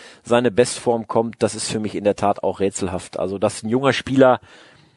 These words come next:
natürlich mal einen Durchhänger hat, äh, und, ähm, eine Leistungsdelle hat, das ist auch völlig normal und auch völlig einzuplanen, auch im, im Falle Jadon Sancho. Ähm, den unterscheidet dann nichts, nur weil er halt einer der herausragenden und wertvollsten Spieler des Kontinents ist von einem,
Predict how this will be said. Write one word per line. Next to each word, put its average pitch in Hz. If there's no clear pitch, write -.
natürlich 135
mal 117
einen 110
Durchhänger 104
hat, -
äh, 101
und, 107
ähm, 110
eine 110
Leistungsdelle 104
hat, 95
das 104
ist 127
auch 117
völlig 117
normal 98
und 85
auch 87
völlig -
einzuplanen, 98
auch 107
im, 104
im 95
Falle 110
Jadon 107
Sancho. 120
Ähm, 101
den 104
unterscheidet 107
dann 104
nichts, 123
nur 113
weil 113
er 101
halt 107
einer 110
der 101
herausragenden 107
und 95
wertvollsten 110
Spieler 113
des 104
Kontinents 113
ist 110
von -
einem, 107